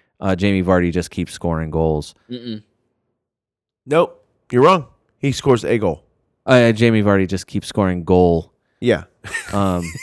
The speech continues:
Speaker 3: <laughs>
Speaker 1: but, you know, if Leicester want to win again this season, they need to stop Jamie Vardy from scoring because he has scored in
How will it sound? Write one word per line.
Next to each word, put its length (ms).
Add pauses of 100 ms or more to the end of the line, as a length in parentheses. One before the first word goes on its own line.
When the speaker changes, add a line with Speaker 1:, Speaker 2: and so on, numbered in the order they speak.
(380)
Speaker 3:
<laughs> 580
Speaker 1:
but, 240
you 100
know, 100
if 120
Leicester 280
want 260
to 100
win 280
again 340
this 160
season, 340
they 120
need 200
to 80
stop 440
Jamie 300
Vardy 300
from 180
scoring 500
because 420
he 360
has 260
scored 640
in 260